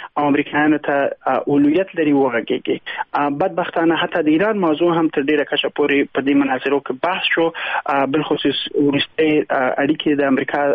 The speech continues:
او د ایران سره، آ، د رئیس جمهور اوباما، آ، دغه وروستۍ، آ، فیصله چې امریکا، آ،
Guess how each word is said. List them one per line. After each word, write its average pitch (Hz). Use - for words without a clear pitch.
او 127
د 123
ایران 147
سره، 143
آ، 135
د 127
رئیس 131
جمهور 131
اوباما، 139
آ، 131
دغه 131
وروستۍ، 135
آ، 123
فیصله 147
چې 143
امریکا، 131
آ، 110